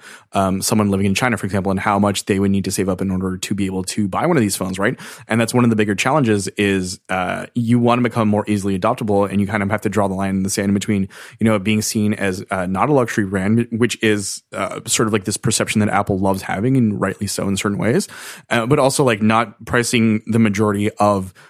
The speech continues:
uh, your potential, uh, customers out of the market so quickly that they would never try to adopt an Apple,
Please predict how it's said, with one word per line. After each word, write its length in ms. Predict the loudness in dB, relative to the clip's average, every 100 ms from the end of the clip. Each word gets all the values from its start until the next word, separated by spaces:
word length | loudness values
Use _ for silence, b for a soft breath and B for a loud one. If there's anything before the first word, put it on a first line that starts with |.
| B -2
uh, 120 | 0
your 140 | 0
potential, 480 | 0 0 0 -2 -4 -6
uh, 200 | -6 -2
customers 500 | -2 2 2 2 0
out 80 | 0
of 60 | 2
the 40 |
market 280 | 0 0 -4
so 180 | 0 0
quickly 380 | 0 -2 -2 -2
that 320 | -4 -6 -4
they 100 | -2
would 140 | 2
never 240 | 0 2 -2
try 180 | -2
to 80 | -6
adopt 380 | -4 -4 -6 -8 -6
an 100 | -4
Apple, 420 | -4 -4 -6 -8